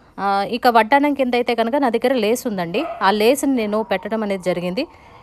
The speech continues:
ఈ శారీ కానీ పంచలు కానీ అన్నీ పేపర్తో మాత్రమే చేశాను నేను. కొంచెం వెరైటీగా ఉంటుంది నా, ఆ, అని చెప్పి ఈ విధంగా అయితే చేశానండి.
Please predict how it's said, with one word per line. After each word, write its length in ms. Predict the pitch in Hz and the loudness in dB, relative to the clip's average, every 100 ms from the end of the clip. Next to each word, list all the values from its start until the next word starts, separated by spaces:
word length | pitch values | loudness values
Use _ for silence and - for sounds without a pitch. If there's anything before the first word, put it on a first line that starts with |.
| - 262 | -12 -6
ఈ 280 | 254 254 | -4 -4
శారీ 460 | 240 233 233 277 302 | 0 4 6 6 2
కానీ 280 | 254 233 294 | 0 0 0
పంచలు 400 | 220 214 262 226 | 0 0 0 2
కానీ 220 | 214 269 | 2 2
అన్నీ 360 | 311 226 269 349 | 2 2 0 0
పేపర్తో 520 | 226 208 240 240 233 | 4 6 4 0 -2
మాత్రమే 400 | 208 190 247 277 180 | -2 -2 -4 -4 -4
చేశాను 280 | 175 160 | -4 -4
నేను. 300 | 165 165 269 - _ - 466 - _ _ _ _ _ - | -4 -4 -4 -6 _ -20 -20 -20 _ _ _ _ _ 2
కొంచెం 340 | 262 285 320 285 | 4 6 4 4
వెరైటీగా 480 | 247 240 262 254 254 | 4 4 0 0 2
ఉంటుంది 560 | 226 226 226 277 339 - - _ _ _ _ _ - | 2 -4 -4 -2 -4 -8 -20 _ _ _ _ _ -2
నా, 220 | 240 247 - | 2 2 2
ఆ, 260 | 226 220 - | 0 0 0
అని 160 | 254 262 | 0 0
చెప్పి 200 | 233 339 | -2 -2
ఈ 320 | 339 247 254 | -2 -2 -2
విధంగా 340 | 254 233 269 269 - | 0 2 2 0 -2
అయితే 240 | 214 285 233 | -2 -2 -2
చేశానండి. 560 | 202 185 180 170 339 | -2 -2 -4 -4 -4